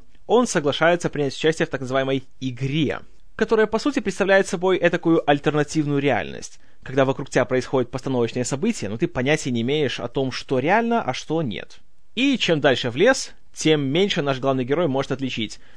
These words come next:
на самом ли деле за ним гоняются всякие мужики с автоматами и хотят его убить и украсть все его деньги, или же это всё часть одной гигантской постановки,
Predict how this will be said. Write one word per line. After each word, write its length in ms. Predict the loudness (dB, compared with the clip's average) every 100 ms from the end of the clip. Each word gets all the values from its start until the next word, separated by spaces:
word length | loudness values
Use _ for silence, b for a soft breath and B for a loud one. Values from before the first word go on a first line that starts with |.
| b
на 140 | -2 2
самом 320 | 4 6 4
ли 80 | 2
деле 240 | 2 0
за 100 | 0
ним 160 | 0 0
гоняются 460 | 2 2 2 -2
всякие 560 | -4 -4 0 2 2 0 -4
мужики 340 | -6 -6 -6
с 80 | -6
автоматами 520 | -4 0 2 2 0
и 20 |
хотят 260 | 0 -2 -2
его 140 | 0
убить 360 | -2 -2 -6 0
и 60 |
украсть 320 | 0 2 0 0
все 140 | -2
его 140 | 0
деньги, 440 | 0 -2 0 -2 -4 b b -8 -2
или 220 | 2 4
же 160 | 4
это 280 | 4 4 0
всё 220 | 0 0
часть 320 | 0 2 0 0
одной 340 | -4 0 0
гигантской 400 | 2 0 0 -2
постановки, 760 | -4 -4 0 0 0 -8 -10